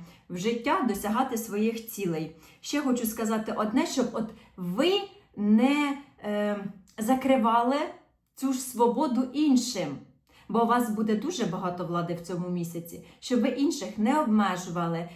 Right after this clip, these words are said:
не заставляли робити так, як ви хочете, не заставляли бути, е, їх тим, ким вони хочуть бути, е, тобто ким вони не хочуть бути, щоб вони не були от як, е,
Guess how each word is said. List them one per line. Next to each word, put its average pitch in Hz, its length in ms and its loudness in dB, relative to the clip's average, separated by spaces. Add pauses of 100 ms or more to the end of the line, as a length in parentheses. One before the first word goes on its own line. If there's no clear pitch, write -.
(120)
не 240 160 4
заставляли 277 640 0
робити 247 340 -2
так, 240 220 -4
як 254 200 -2
ви 190 140 -2
хочете, 180 540 -8
не 214 180 0
заставляли 254 560 -2
бути, 254 460 0 (260)
е, 208 140 0
їх 233 440 2
тим, 285 280 2
ким 254 240 2
вони 262 380 2
хочуть 185 520 -4
бути, 180 440 -4 (260)
е, 170 300 -8 (320)
тобто 220 240 -2
ким 233 180 4
вони 226 200 2
не 247 100 0
хочуть 170 400 -4
бути, 160 320 -10 (400)
щоб 220 280 -2
вони 247 300 4
не 247 100 6
були 233 280 2
от 208 240 0
як, 185 280 -4 (280)
е, 185 400 -6